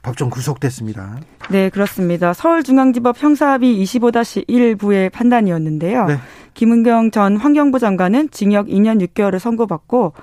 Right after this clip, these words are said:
Speaker 2: 법정 구속됐습니다.
Speaker 1: 임정엽, 권성수 부장판사, 여기, 여기
Speaker 2: 김선희 부장판사, 예,
Speaker 1: 네.
Speaker 2: 대등 재판부여가지고요. 다
Speaker 1: 네.
Speaker 2: 부장판사입니다.
Speaker 1: 근데 저 김선희 판사가 바뀌긴 했으나, 네.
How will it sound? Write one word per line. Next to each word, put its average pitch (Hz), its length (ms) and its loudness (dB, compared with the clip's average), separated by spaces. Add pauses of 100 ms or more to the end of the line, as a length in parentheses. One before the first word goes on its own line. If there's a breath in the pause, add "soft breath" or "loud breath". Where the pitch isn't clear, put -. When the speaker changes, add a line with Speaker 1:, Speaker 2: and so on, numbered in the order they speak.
(120)
Speaker 2:
법정 233 400 -2
구속됐습니다. 170 840 -10 (180)
Speaker 1:
임정엽, 170 800 -2
권성수 165 800 -4
부장판사, 135 500 -10
여기, 165 200 -2
여기 160 420 -2 (160)
Speaker 2:
김선희 247 460 4
부장판사, 185 580 -4
예, 185 100 0
Speaker 1:
네. 143 100 0
Speaker 2:
대등 262 360 4
재판부여가지고요. 180 880 -2
다 - 200 -2
Speaker 1:
네. 151 100 2
Speaker 2:
부장판사입니다. 170 920 -2
Speaker 1:
근데 165 220 -6
저 165 180 -8
김선희 180 560 -2 (560)
판사가 175 480 -6
바뀌긴 165 600 -8
했으나, 156 520 -6 (720 loud breath)
네. 131 220 -4